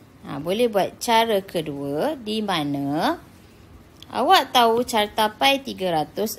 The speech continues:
enam puluh darjah. Satu bahagian adalah empat puluh lima darjah. Bahagi dengan empat puluh lima. So, kita akan dapat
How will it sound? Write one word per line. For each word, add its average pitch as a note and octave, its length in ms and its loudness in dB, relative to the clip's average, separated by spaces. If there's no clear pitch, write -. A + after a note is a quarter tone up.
enam E3+ 320 -4
puluh A3+ 320 -2
darjah. D3 560 -8
Satu A#3+ 560 -4
bahagian G3+ 640 0
adalah D#3+ 560 -4
empat D#3+ 480 -8
puluh F3+ 240 -6
lima F3+ 160 -6
darjah. A#3 480 0
Bahagi C#4 400 2
dengan G3+ 320 0
empat - 240 -8
puluh F3+ 160 -4
lima. E3 400 -6
So, B3 160 -6
kita C4 320 -4
akan D#3+ 320 -6
dapat E3+ 480 0